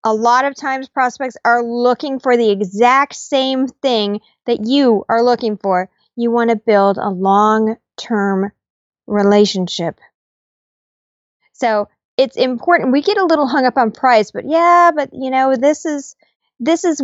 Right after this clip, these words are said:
what market is charging. I'm not advocating that you slash the price tag and have an everything must go sale.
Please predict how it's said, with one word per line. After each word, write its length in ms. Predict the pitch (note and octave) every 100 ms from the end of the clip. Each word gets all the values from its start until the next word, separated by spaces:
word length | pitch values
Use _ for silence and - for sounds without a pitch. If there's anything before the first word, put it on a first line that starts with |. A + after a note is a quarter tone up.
| B3
what 200 | C#4 B3+
market 500 | A3 A3+ C4 C#4+ B3
is 180 | A#3 -
charging. 480 | - B3 A#3+ A#3 -
I'm 340 | C#4 F#4+ F4
not 280 | C4+ B3+ C4
advocating 760 | - A3 A3+ A#3 A#3 A#3+ A#3+ A3+
that 240 | G#3+ G3
you 100 | G#3
slash 480 | F#3 - B3+ B3+ A#3+
the 120 | -
price 320 | G#3 A#3+ A#3 -
tag 320 | A#3 A3+ A3
and 80 | G3+
have 160 | G3
an 80 | F#3
everything 460 | A#3 C4 A#3+ B3 A#3
must 220 | A3+ G3
go 300 | A3 A3+ A3
sale. 580 | A3 A#3 G#3+ G3+ G3